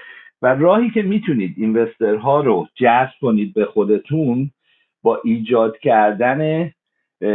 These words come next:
یک، اه، دید بسیار، اه، بسیار سالید، مثلاً، اه، بهش می‌گم فومو دیگه، fear of missing out.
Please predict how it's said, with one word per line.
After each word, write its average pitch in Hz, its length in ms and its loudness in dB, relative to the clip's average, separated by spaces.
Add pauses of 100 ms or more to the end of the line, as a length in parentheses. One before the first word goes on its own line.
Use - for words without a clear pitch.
(100)
یک، 110 480 0 (160)
اه، 95 240 2
دید 107 360 -2
بسیار، 110 1120 0 (220)
اه، 95 380 0 (680)
بسیار 110 600 0 (160)
سالید، 113 720 0
مثلاً، 107 600 -4 (120)
اه، 107 160 2
بهش - 340 -4
می‌گم 139 280 -4
فومو 113 340 0
دیگه، 87 260 -6
fear 120 380 0
of - 60 -14
missing 110 360 -2
out. 85 220 0